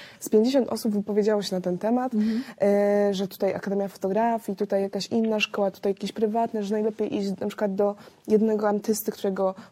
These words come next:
Speaker 1: podzi-,
Speaker 2: Do mentora
Speaker 1: e, podziwiasz
Speaker 2: tak zwanego.
Speaker 1: i, i po prostu się u-, od niego uczyć. I bardzo dużo, dostałam też jakieś właśnie kursy trzydniowe, coś tam, coś tam i tak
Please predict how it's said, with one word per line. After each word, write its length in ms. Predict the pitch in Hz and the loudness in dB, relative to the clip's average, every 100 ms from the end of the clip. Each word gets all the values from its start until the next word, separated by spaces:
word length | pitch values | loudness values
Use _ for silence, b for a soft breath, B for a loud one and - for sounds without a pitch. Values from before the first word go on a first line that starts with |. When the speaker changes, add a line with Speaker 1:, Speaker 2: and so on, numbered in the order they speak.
| - | -2
Speaker 1:
podzi-, 220 | 202 208 | -2 2
Speaker 2:
Do 60 | 208 | 2
mentora 400 | 202 208 208 208 | 2 2 2 2
Speaker 1:
e, 20 | |
podziwiasz 500 | 214 208 208 208 208 | 0 0 2 2 0
Speaker 2:
tak 100 | 208 | -2
zwanego. 260 | 208 196 196 | 0 0 0
Speaker 1:
i, 80 | |
i 40 | 208 | -4
po 80 | 202 | -2
prostu 280 | 208 - | -2 -2
się 160 | 202 202 | -4 -2
u-, 180 | 196 190 202 | -2 -4 -2
od 60 | |
niego 260 | 196 190 185 | -2 0 0
uczyć. 460 | 208 220 220 214 B B B B B - | 0 0 -2 -2 B B B B B 4
I 60 | 220 | 4
bardzo 440 | 208 214 220 208 | 4 2 2 2
dużo, 300 | 202 196 190 | 0 0 -2
dostałam 360 | 208 214 214 208 | -4 -2 0 0
też 100 | 208 | -2
jakieś 200 | 208 214 | -2 -2
właśnie 240 | 202 214 | 0 -4
kursy 520 | 214 - 240 226 - | -4 0 0 0 -4
trzydniowe, 720 | 208 - 214 196 208 196 190 185 | -4 -2 0 0 0 0 -2 -4
coś 240 | 185 214 | -4 -6
tam, 160 | 208 196 | -6 -6
coś 200 | 202 202 | -6 -4
tam 180 | 226 - | -6 -4
i 100 | 208 | -6
tak 200 | 208 | -8